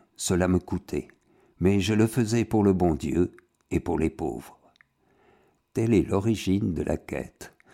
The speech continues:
ressource majeure des Petites Sœurs des Pauvres. Dans ses tournées, Jeanne demande de l'argent, mais aussi des dons en nature,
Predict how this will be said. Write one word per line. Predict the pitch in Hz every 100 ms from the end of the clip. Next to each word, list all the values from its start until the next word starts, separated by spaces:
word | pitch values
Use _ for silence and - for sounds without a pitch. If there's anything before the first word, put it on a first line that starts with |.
| _ _
ressource | - 98 110 - 143 - 82
majeure | 80 87 95 110 117
des | 80 -
Petites | 90 - 82
Sœurs | - 110 90
des | 73
Pauvres. | - - - - - _ _ _ _ _ _ _ _ _ _ _ -
Dans | 80
ses | - 131
tournées, | 123 143 147 165 147
Jeanne | 104 117 135 139
demande | 92 92 95 113
de | 95
l'argent, | 87 85 67 80 78
mais | 90
aussi | 110 101 - 147
des | 113 95
dons | 90 98 92
en |
nature, | 85 80 - 87 69 76